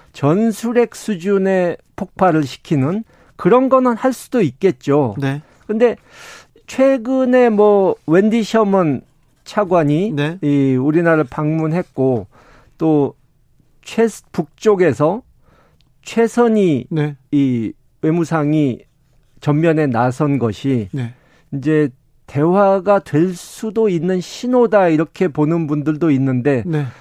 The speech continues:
Speaker 1: 저도 그게 사실이기를 바랍니다.
Speaker 2: 네.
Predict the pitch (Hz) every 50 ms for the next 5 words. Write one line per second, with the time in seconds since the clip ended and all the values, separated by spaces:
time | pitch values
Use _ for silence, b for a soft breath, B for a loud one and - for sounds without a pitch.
0 | B B _ _ - - - 160 170 196 196 180 208 240 240 226 - _ - -
1 | 185 196 202 208 208 208 208 208 208 202 175 160 180 202 208 202 196 - 220 226
2 | 220 - 240 196 170 165 139 156 143 156 147 - - 127 127 143 139 135 123 101
3 | - 101 98 - 143 139 147 156 147